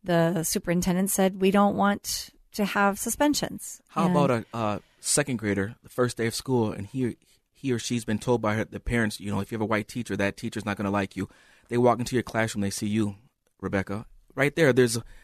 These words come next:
Speaker 2: I'm, s-, they're starting off with a strike against
Speaker 1: Right,
Speaker 2: them
Speaker 1: right.
Speaker 2: because they're like, "Th-, that teacher's not gonna like me."
Speaker 1: Yeah, that, yeah.
Speaker 2: And we can take this a step further.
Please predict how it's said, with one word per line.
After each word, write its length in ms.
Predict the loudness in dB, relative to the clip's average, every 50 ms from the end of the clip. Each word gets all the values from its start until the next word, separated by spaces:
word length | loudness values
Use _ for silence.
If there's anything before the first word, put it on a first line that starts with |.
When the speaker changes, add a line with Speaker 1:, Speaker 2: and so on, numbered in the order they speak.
| -20 _ _ -4
Speaker 2:
I'm, 100 | -4 -4
s-, 120 | -4 -4 -2
they're 120 | -2 -2
starting 300 | -2 2 2 2 2 2
off 100 | 0 0
with 80 | 0 -2
a 40 | -2
strike 220 | 0 0 0 2
against 320 | 2 4 4 4 4 4
Speaker 1:
Right, 60 | 0 0
Speaker 2:
them 60 | 4
Speaker 1:
right. 100 | 4 4
Speaker 2:
because 160 | 4 4 4
they're 80 | 4 4
like, 180 | 2 2 0 -4
"Th-, 120 | -10 -8
that 120 | -8 -8 -6
teacher's 260 | -8 -8 -8 -6 -6
not 100 | -6 -4
gonna 120 | -2 -2 -2
like 180 | -2 0 2
me." 60 | 2 4
Speaker 1:
Yeah, 120 | 4 2 0 _ _ -6
that, 220 | -6 -6 -6 -8 -8
yeah. 160 | -4 -4 0 0
Speaker 2:
And 100 | 0 0
we 60 | 0
can 100 | 0 0
take 120 | 0 0 2
this 140 | 2 0 0
a 60 | 0
step 200 | 2 2 0 0
further. 420 | 2 2 2 4 4 2 2 0